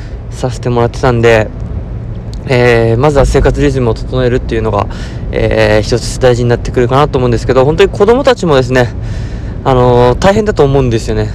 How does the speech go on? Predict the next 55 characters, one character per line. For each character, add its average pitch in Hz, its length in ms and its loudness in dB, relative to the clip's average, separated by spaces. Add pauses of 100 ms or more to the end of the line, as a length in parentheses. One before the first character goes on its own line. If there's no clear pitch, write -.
ま 156 140 2
ず 143 100 -2
は 120 80 4
夏 123 260 2
休 147 200 2
み 143 60 0
モ 147 100 4
ー - 20 2
ド 120 100 4
か 107 80 0
ら 107 80 4
学 117 200 2
校 131 160 2
モ 135 140 4
ー 120 40 2
ド 110 100 0
に、 107 220 -2 (440)
え 110 480 2
ー、 - 20 -4
す - 180 0
る 117 100 -2
と 113 120 -2
い 110 120 2
う 110 220 -4 (500)
こ - 140 -4
と 120 140 2
が 107 120 2
で 104 80 0
す 104 100 -6
ね、 156 160 2 (320)
ま 185 80 -2
あ、 190 40 0
そ 254 160 -2
ん 269 80 2
な 277 100 4
中、 180 420 2 (380)
え 123 920 2 (1700)
ー、 - 40 2
ま 160 160 4
あ、 147 40 0
み 147 120 0
ん 156 60 2
な 156 160 2 (200)
子 160 80 0
供 151 160 4
た 143 100 4
ち、 110 300 -2 (720)
え 117 1000 2
ー、 - 20 -6
元 135 200 2
気 120 100 -2
に 117 80 2
で 113 140 2
す - 100 -4
ね、 113 240 0